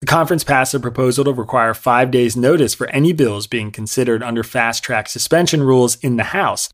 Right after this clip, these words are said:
a proposal to require the conference to consider any amendment that has twenty percent of the conference's support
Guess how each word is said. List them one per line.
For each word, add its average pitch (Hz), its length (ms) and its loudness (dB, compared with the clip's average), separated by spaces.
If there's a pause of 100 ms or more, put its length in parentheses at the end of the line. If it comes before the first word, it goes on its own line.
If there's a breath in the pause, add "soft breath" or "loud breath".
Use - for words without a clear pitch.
(320)
a - 40 -4
proposal 175 420 4
to 160 120 2
require 139 400 4
the 131 80 -2
conference 120 460 -4
to - 120 -8
consider 147 500 2
any 175 280 2
amendment 107 480 0
that 120 120 -2
has 110 140 -6
twenty 143 300 -2
percent 127 380 -4
of 107 80 -10
the 110 100 -8
conference's 110 580 -8
support 151 520 2